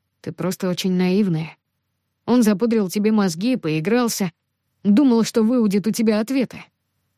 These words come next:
А когда не получил их, решил тебе отомстить. Он же привык иметь всё, что хочет". И имел. Меня.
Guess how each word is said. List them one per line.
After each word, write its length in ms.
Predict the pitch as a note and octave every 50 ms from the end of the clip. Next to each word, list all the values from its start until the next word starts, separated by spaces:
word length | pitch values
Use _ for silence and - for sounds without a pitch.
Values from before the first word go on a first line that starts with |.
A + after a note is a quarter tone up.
| _ _ -
А 100 | F3 E3+
когда 240 | G3 F#3 F3 F3+
не 140 | F#3 F#3 F3+
получил 440 | E3+ F#3 F#3+ F#3 E3+ - C4 C4 G3+
их, 200 | D3+ - - _ _ _ _ _ _ _ _ _ _ _ _
решил 360 | - G3+ C4 C4 - C#4 C4
тебе 280 | G#3+ - A#3 G#3+ A3 G#3+
отомстить. 520 | G#3 - G#3 F#3+ - - E3+ E3 - - _ _ _ _ _ _ _ _ _ _ _ _
Он 180 | - G#3+ G3+ F3+
же 160 | F3+ F3+ G3
привык 420 | D#3 G3+ F#3+ G#3 G#3+ B3+ D4 - G3
иметь 240 | D#3+ D3+ D#3 -
всё, 200 | - - - F3+
что 180 | D#3+ - G#3 G3+
хочет". 460 | - - A3 D3+ - - - - - _ _ _ _ _ _ _ _ _ _ _ _ _ _ _ _ _ _ _ _
И 320 | - A#3+ G#3+ G3 G3 F#3+
имел. 280 | F#3 G3+ F#3 D#3+ D3+ - _ _ _ _ _ _ _ _ _ _ _ _ _ _ _ _ _ -
Меня. 360 | C#4 B3+ A#3+ A#3 G#3 E3